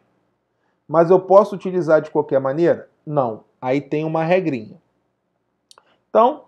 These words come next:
se P, então Q. Aí eu poderia reescrever essa frase da seguinte forma,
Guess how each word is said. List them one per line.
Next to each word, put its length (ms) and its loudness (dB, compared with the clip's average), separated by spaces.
se 300 -4
P, 300 2
então 380 -2
Q. 360 -6
Aí 100 4
eu 100 8
poderia 480 2
reescrever 640 0
essa 220 -2
frase 400 0
da 140 0
seguinte 400 -10
forma, 440 0